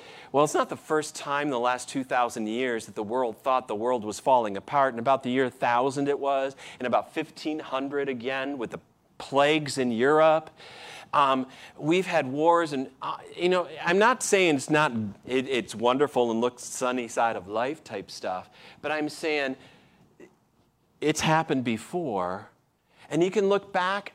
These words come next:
at those times, and you could still, in the midst of this difficulty, still have joy and peace because of faith.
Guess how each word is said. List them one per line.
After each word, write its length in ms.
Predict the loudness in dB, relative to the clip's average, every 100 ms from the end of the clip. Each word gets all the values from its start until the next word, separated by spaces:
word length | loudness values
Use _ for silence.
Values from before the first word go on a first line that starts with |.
| -10
at 320 | -6 -6 -6 -2
those 320 | 0 0 -4
times, 460 | -8 -6 -4 -6
and 240 | -6 -8 -6
you 140 | -6
could 200 | -6 -8
still, 540 | -10 -4 2 2 2 0
in 140 | 0
the 100 | 0
midst 540 | 0 0 0 -2 -12 -4
of 180 | -2 -2
this 200 | -4 -4
difficulty, 840 | -4 -4 -4 -6 -8 -6 -4 -4
still 400 | -6 -6 -2 -2
have 340 | -2 -4 -4 -6
joy 640 | -2 0 0 -2 -4 -10 _ -20 -18 -6
and 200 | -6 -4
peace 800 | -4 0 0 -2 -8 -14 -14 -18 _ _ _ _ _ _ _ _ _ _ _ _ _ -2
because 560 | -2 2 2 2 -2
of 220 | -6 -8
faith. 640 | -8 -10 -8 -8 -14 -18